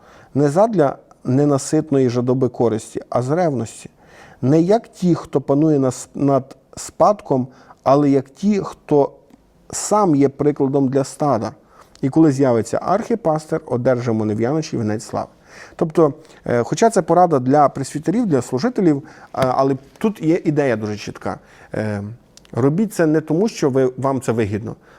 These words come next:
а тому, що це ваше переконання, і це ваша ціль, це ваша ідея.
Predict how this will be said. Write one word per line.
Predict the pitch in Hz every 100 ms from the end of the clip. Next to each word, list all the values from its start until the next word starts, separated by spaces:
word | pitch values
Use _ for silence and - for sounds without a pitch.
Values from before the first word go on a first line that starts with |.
| -
а | 117
тому, | 110 127 175
що | - - 127
це | - 131
ваше | 131 127 123
переконання, | 123 113 120 117 151 175
і | 127 -
це | -
ваша | 131 127 107
ціль, | - 180
це | 147 117
ваша | 120 - 120
ідея. | 110 98